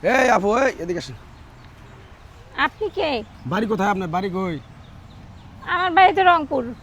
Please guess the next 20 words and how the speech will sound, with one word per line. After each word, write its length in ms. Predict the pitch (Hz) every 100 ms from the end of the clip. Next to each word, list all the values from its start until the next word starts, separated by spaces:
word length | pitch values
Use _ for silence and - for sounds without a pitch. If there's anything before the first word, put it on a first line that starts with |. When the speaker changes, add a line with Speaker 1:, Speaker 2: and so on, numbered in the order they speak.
| -
Speaker 1:
রংপুর? 520 | 123 175 185 196 160 123 -
এই 120 | 185
জায়গায় 220 | 220 240 233
আসছেন 240 | 220 214
কেন? 140 | 190 160 127 - - - - - - - -
Speaker 2:
আসছি 380 | 370 302 - 392
একটু 320 | 440 415 392 330
সমস্যার 760 | 349 311 349 - 370 370 339
সমাধান 460 | - 330 311 285 320
করার 260 | 294 269
জন্য। 220 | 220 226 247 -
Speaker 1:
ও, 320 | 117 143 151 156
আপনার 260 | - 254 208
তো 100 | 262
বিশাল 380 | 196 233 220 254
সমস্যা, 460 | - 233 226 - 196
বিশাল 320 | 196 196 220
ফারাক 260 | - 233 214
দেখতাছি 380 | 214 185 143
আপনার। 300 | 185 160 135